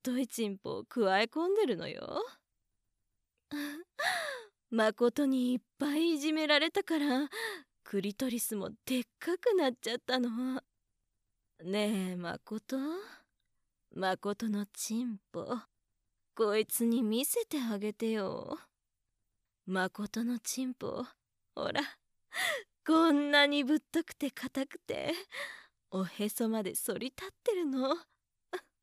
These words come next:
こんな立派なチンポに侵されたら、誰だって夢中になっ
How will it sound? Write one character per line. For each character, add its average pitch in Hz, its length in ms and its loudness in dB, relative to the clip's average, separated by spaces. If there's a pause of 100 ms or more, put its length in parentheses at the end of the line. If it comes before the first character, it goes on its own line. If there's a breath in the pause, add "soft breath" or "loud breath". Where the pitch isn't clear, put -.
(1040 loud breath)
こ 330 380 8
ん 330 140 0
な 381 140 2
立 339 280 4
派 339 100 4
な 330 140 2
チ 349 200 -2
ン 339 60 2
ポ 320 140 2
に 262 120 2
侵 240 300 -4
さ 262 160 -2
れ 254 140 0
た - 160 -4
ら、 151 260 -2 (800 loud breath)
誰 175 360 2
だ 226 120 0
っ 247 60 -4
て - 180 -4
夢 240 240 0
中 233 260 2
に 349 140 4
な 381 120 4
っ 415 40 2